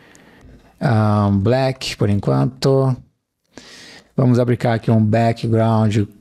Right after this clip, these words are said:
color black também e um color white, fonte family sans serif. O que mais que a gente pode? A gente, a gente poderia ter um, um hover state, né? Então,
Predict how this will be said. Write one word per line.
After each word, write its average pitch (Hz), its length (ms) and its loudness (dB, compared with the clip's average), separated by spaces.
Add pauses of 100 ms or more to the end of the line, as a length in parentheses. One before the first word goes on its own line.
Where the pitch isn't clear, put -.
(160)
color 110 920 0
black 110 520 0
também 151 840 0
e 139 140 4
um 135 180 2
color 120 760 0
white, 131 760 0
fonte 113 580 0
family 113 1000 0
sans 107 560 0
serif. 139 800 0 (1500)
O - 60 -20
que 156 120 0
mais 139 200 0
que 131 80 0
a - 20 2
gente 113 80 -2
pode? 117 140 0
A - 20 0
gente, 110 160 -2
a 151 80 2
gente 147 160 -2
poderia 165 300 2
ter 160 200 2
um, 143 200 0
um 104 680 2
hover 127 420 2
state, 143 600 0
né? 101 140 2
Então, 104 520 -2